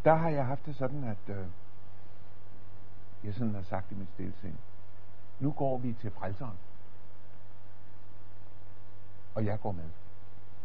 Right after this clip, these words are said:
Ikke som hjælperen, men som den fortabte. Og det har givet mig en forunderlig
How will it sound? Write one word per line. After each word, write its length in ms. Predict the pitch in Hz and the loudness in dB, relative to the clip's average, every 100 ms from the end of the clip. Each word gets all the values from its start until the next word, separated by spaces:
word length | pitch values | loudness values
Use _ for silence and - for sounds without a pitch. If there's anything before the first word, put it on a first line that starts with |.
| - - - - - - - - - | 0 0 0 0 0 0 0 0 0
Ikke 140 | 143 | 0
som 180 | - 147 | 0 0
hjælperen, 380 | 98 95 127 113 - - - - - - - | 0 0 -2 -2 -2 -2 0 0 0 -2 0
men 140 | 104 95 | 0 0
som 80 | 107 | 0
den 140 | 95 - | 0 0
fortabte. 460 | 90 - - - - - - - - - - - - - - - - - - - - - - - - | 0 0 0 0 0 0 0 0 0 0 0 0 0 0 0 0 0 0 0 0 0 0 0 0 0
Og 60 | |
det 120 | 117 151 | 0 0
har 80 | |
givet 220 | 147 151 165 | 2 2 2
mig 180 | 160 143 - - | 0 0 0 0
en 300 | 131 120 101 - - - - - - - | 0 0 0 0 0 0 0 0 0 0
forunderlig 720 | 147 - 151 127 143 127 | 0 0 0 0 0 0